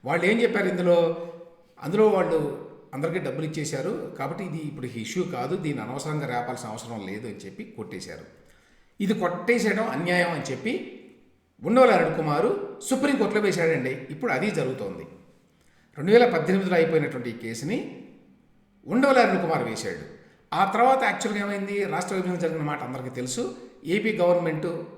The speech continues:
కూడా ఉన్నది, తెలంగాణ గవర్నమెంట్ ఉన్నది. తెలంగాణ గవర్నమెంట్ వాళ్ళు మేము ఇందులోకి రామని చెప్పారు. ఎవరికి ఏమీ ఇక్కడ అన్యాయం జరగలేదు కాబట్టి ఇందులో మేము పట్టించుకోవాల్సిన అవసరం లేదని వాళ్ళు వదిలేశారు.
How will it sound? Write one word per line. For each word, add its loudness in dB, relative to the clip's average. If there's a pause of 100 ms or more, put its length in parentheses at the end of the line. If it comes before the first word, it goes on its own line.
(800)
కూడా 2
ఉన్నది, 0 (200)
తెలంగాణ 0
గవర్నమెంట్ -4
ఉన్నది. -6 (160)
తెలంగాణ 2
గవర్నమెంట్ -2
వాళ్ళు -2
మేము -2
ఇందులోకి -4
రామని -8
చెప్పారు. -12 (360)
ఎవరికి -2
ఏమీ -2 (500)
ఇక్కడ -8 (180)
అన్యాయం -2
జరగలేదు -4
కాబట్టి -6
ఇందులో -4
మేము -6
పట్టించుకోవాల్సిన -10
అవసరం -12
లేదని -8
వాళ్ళు -6
వదిలేశారు. -10